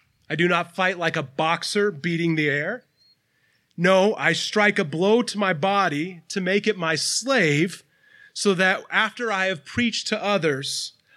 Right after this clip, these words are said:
I myself will not be disqualified from the prize." I think if Paul had been my high school football coach,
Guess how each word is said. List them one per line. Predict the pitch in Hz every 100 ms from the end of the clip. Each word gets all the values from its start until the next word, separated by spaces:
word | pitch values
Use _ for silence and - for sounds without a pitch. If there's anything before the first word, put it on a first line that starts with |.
| _
I | 156 185
myself | 196 185 143 - 196 165
will | 165
not | 165 160
be | 160 160
disqualified | 151 - - 175 175 143 143 135 135
from | 127
the | 123
prize." | - 147 135 135 - - - _ _ _ _ _ _ _ _ _ _ _ _ _ _ _ _ _ _ - - -
I | 165
think | 170 208
if | 175 180 -
Paul | - 208 214
had | 165 170
been | 143 180 180
my | 175 165 151 143 - _ _ -
high | 190 208
school | - 208 185
football | - 202 196 170 147
coach, | - 143 127 - -